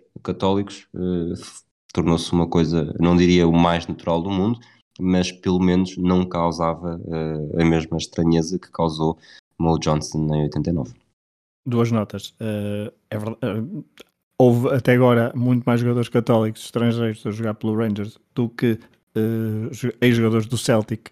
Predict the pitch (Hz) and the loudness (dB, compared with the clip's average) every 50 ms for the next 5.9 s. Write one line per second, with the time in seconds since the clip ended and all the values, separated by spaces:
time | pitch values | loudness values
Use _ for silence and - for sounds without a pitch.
0 | _ - - 120 120 120 117 117 107 104 - _ - - - - _ _ - - | _ -4 -2 0 0 2 2 0 0 -2 -6 _ -20 -20 -20 -20 _ _ -8 -6
1 | 107 104 101 - - 107 104 117 104 107 104 104 101 107 113 113 117 123 135 147 | -4 -4 -4 -4 -4 -6 -4 -4 -6 -6 -6 -6 -4 -4 -2 2 2 4 4 4
2 | 151 175 175 - - - - - _ _ _ - - 107 101 98 95 101 98 98 | 2 0 -2 -4 -8 -20 -20 -20 _ _ _ -4 -2 -2 -2 -2 -2 -4 -8 -10
3 | _ - - _ - - 107 107 104 98 113 110 104 107 104 104 _ - 107 104 | _ -18 -20 _ -8 -6 -6 -6 -4 -4 -4 -6 -4 -6 -8 -10 _ -10 -12 -10
4 | - - 110 104 107 104 - _ - - 104 101 104 104 107 104 110 110 110 104 | -6 -6 -4 -4 -4 -8 -8 _ -12 -8 -4 -2 0 2 2 2 2 2 0 0
5 | 110 107 107 110 - - 127 117 113 113 - 123 131 156 190 - - - | 0 0 -2 -2 -2 -2 -2 -2 -2 2 2 2 4 2 0 -4 -10 -16